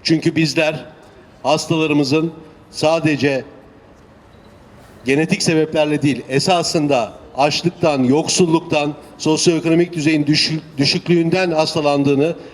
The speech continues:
ve bunun da herkesi etkilemediğini, bizim hastalarımızı etkilediğini biliyoruz. Buradaki evlerde oturan, hastanelerde olan vatandaşlarımızın, yurttaşlarımızın aslında onları hasta eden şeyin yoksulluk olduğunu biliyoruz ve bizi yoksulluğa mahkum edenin de kim olduğunu biliyoruz.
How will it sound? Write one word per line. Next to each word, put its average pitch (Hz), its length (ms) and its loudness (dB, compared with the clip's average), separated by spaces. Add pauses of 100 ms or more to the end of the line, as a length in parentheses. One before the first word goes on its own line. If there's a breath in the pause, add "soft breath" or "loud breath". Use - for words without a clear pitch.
(120)
ve 131 120 0
bunun 180 240 2
da 160 100 0
herkesi 170 460 2
etkilemediğini, 156 800 2 (280 loud breath)
bizim 165 180 2
hastalarımızı 156 540 0
etkilediğini 147 540 2
biliyoruz. 131 420 0 (380 loud breath)
Buradaki 160 600 0
evlerde 160 460 2
oturan, 147 360 0
hastanelerde 160 760 0
olan 147 340 0 (300 loud breath)
vatandaşlarımızın, 151 800 2
yurttaşlarımızın 151 1000 2 (420 loud breath)
aslında 160 540 2
onları 165 300 4
hasta 160 340 0
eden 151 200 2
şeyin 151 260 2
yoksulluk 160 520 0
olduğunu 151 460 2 (680 loud breath)
biliyoruz 165 460 2
ve 156 140 0
bizi 170 180 0
yoksulluğa 175 520 2
mahkum 165 380 2
edenin 156 300 2
de 147 80 -2
kim 190 180 -2
olduğunu 160 360 2
biliyoruz. 135 440 -2